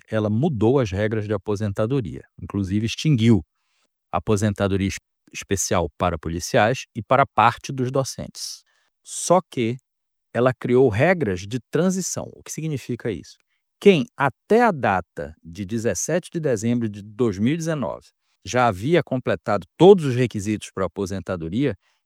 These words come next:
este se aposenta a qualquer tempo com as regras antigas, são direitos adquiridos. Caso assim deseje, as regras novas podem lhe ser beneficia-, é,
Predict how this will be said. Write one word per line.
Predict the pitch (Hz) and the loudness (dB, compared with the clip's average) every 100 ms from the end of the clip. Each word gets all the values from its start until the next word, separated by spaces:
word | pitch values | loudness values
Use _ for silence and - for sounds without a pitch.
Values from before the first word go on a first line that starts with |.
| _ | _
este | - 120 147 - | 0 2 0 -4
se | 123 139 | -6 -6
aposenta | - 123 95 104 131 - | -4 -2 -2 -2 -2 -2
a | - 131 | -2 0
qualquer | - 233 - 214 202 | 6 6 8 4 2
tempo | - 151 147 - 220 - _ _ _ | 2 2 2 0 -2 -2 _ _ _
com | - 107 104 165 _ _ - | -2 0 2 0 _ _ -6
as | 110 95 | -6 -4
regras | - 104 120 139 156 - - _ _ 151 | -4 0 0 0 -2 -4 -12 _ _ -4
antigas, | 208 - 156 92 - - _ | -4 0 -2 -2 -6 -18 _
são | - - 82 | -16 -10 -6
direitos | 85 92 - | -4 -6 -4
adquiridos. | 104 120 185 156 - - - _ _ - | -4 -4 -4 -4 -6 -10 -20 _ _ -2
Caso | - 107 117 151 190 | 4 6 6 2 0
assim | 135 - - 120 | 0 0 -2 0
deseje, | 185 180 110 - - | 2 2 -2 -4 -10
as | - 87 | -8 -6
regras | 92 90 95 101 - | -4 -4 -4 -4 -4
novas | 92 95 113 - - | -2 -2 -2 -6 0
podem | 104 113 117 | 0 0 -2
lhe | 127 | -2
ser | - 123 110 | -2 -2 -2
beneficia-, | 117 113 127 - - - 107 | -4 -4 -6 -8 -6 -6 -2
é, | 92 | -4